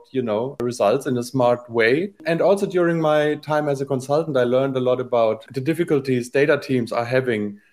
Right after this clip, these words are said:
providing the data to actually, well, support the business with the data that they need to gain the insights that they need, because in the end, we're doing data management with that purpose in mind. And this is what brought me over to the world of automation a bit. And then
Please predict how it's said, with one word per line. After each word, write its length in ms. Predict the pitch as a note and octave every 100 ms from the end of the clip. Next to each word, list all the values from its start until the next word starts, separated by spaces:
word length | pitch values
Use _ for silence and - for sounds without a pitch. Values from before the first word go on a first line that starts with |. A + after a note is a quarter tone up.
| _
providing 520 | - A#2+ C3+ D3+ D#3+ C#3
the 60 |
data 320 | C3+ C3+ C3
to 180 | B2+ B2+
actually, 640 | C3 B2+ - B2+ A#2 G#2+ G#2 _ -
well, 340 | C3+ G2+ - -
support 500 | - C3+ D#3+ E3+ E3+
the 80 | D3
business 500 | D#3+ D3+ C#3 A#2 -
with 320 | D3 D3+ -
the 80 | C3
data 320 | B2 B2+ B2+
that 220 | B2 A2
they 180 | C3 D#3+
need 320 | C#3 A#2+ A#2+
to 480 | C3 A#2 G#2 G#2 - -
gain 200 | C#3 C#3
the 140 | C3+
insights 400 | A3+ B3+ F#3 C3
that 160 | - G#2
they 100 | G#2+
need, 220 | A2 C3
because 340 | - - G2+ A2
in 120 | A2+
the 100 | A2
end, 180 | G2+ G2+
we're 100 | A2+
doing 240 | A#2+ A#2
data 220 | A2 A2+ A2
management 520 | A2 G2+ G#2 G2 G2 -
with 120 | A2+ - -
that 220 | A#2 A2
purpose 380 | C3+ F3 - -
in 80 | A2
mind. 320 | G#2+ C3 E3+ -
And 300 | D3+ D3 C3+
this 220 | F#3 G3+
is 100 | F3
what 180 | E3 D#3+
brought 240 | D#3+ D#3
me 240 | D#3 D3 D3
over 260 | D3 D3 D3
to 120 | D3
the 100 | C3
world 220 | B2+ B2+
of 120 | B2
automation 760 | A#2 A2+ A#2 D3+ D3+ G2+ G2+ -
a 80 | A2
bit. 280 | - - - -
And 160 | D3 C#3
then 400 | D#3 D3+ D3